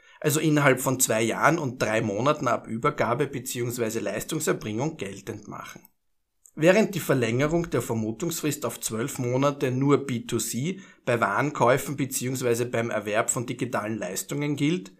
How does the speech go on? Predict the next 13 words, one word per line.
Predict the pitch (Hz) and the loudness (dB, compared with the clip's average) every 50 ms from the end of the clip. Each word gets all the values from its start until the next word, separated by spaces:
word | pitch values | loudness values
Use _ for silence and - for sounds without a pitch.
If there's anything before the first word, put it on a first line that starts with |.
| _ _ _ _ | _ _ _ _
betrifft | - - - - 175 165 170 160 - - - - | -2 -2 0 2 6 6 6 6 6 0 -6 -2
die | 165 139 | -2 -2
Verjährungsfrist | - - 127 117 113 107 107 120 139 156 156 151 - - 170 175 180 175 - - | 2 2 0 0 2 0 0 2 2 0 0 -2 -2 2 2 2 2 2 -2 -4
sämtliche | - 135 120 135 160 160 156 147 127 - - - | -2 0 2 2 0 0 -2 -8 -4 -4 -4 -4
Geschäfte | - 117 - 117 104 117 120 - - 156 139 | -4 -4 -4 -2 -2 -2 -4 -4 -6 -6 -6
B | - - 131 127 131 | -4 -6 -6 -6 -4
two | - 117 | -4 -4
C | 117 - - 117 120 147 190 208 202 - - - - - - | -4 -4 -4 -4 -2 -2 -2 -4 -4 -10 -16 -20 -20 -20 -14
sowie | - - - 202 175 147 143 | -4 -2 2 2 2 2 2
jene | 135 123 113 131 131 110 117 117 127 147 165 170 170 - | -2 -4 -4 -4 -2 0 0 2 4 4 2 2 0 -4
B | - 117 113 117 | -6 -6 -4 -2
two | - 156 | -2 -4
B, | 156 - 113 110 117 117 113 117 | -2 -2 -2 -2 0 -2 -2 -4